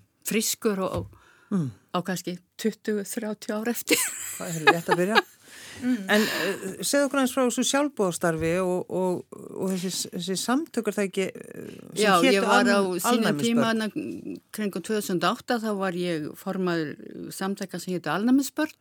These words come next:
Speaker 2: Já.
Speaker 1: Svo vorum við verkefni í Kampala, það var, voru að styðja það við skóla sem að, var að kenna ungum stúlkum verknám,
Speaker 2: Mm.
Speaker 1: eða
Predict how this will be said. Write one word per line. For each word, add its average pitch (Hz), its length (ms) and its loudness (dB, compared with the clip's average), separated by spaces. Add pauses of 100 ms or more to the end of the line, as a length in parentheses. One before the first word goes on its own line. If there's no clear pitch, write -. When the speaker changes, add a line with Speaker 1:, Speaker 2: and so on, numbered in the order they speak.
Speaker 2:
Já. 185 80 -8 (480)
Speaker 1:
Svo - 260 -8
vorum 175 160 0
við 170 140 2
verkefni 202 340 -6
í 196 80 -4
Kampala, 196 640 -2 (140)
það 175 240 -8
var, 170 180 -10
voru 170 160 -6
að 175 100 -10
styðja 185 240 -6
það 170 220 -4
við 165 80 -8
skóla 233 400 -2
sem 196 240 -4
að, 185 320 -6 (880)
var 185 80 -2
að 180 100 -4
kenna 220 300 0
ungum 233 400 0
stúlkum 214 500 -2 (140)
verknám, 156 560 0
Speaker 2:
Mm. 165 80 -10
Speaker 1:
eða 151 260 -2